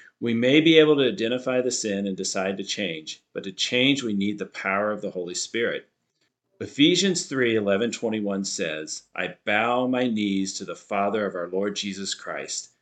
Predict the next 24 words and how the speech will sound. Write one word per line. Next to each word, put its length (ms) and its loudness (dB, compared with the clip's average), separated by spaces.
that 120 -2
he 140 -2
would 200 -2
grant 460 2
you, 240 0
according 540 0
to 100 -4
the 140 -4
riches 420 -2
of 220 4
his 180 -6
glory, 640 -2
to 80 -8
be 100 -2
strengthened 720 0
with 220 -6
might 420 -2
through 180 -2
his 140 -4
Spirit 560 -2
in 80 -8
the 120 -2
inner 300 -2
man, 460 -4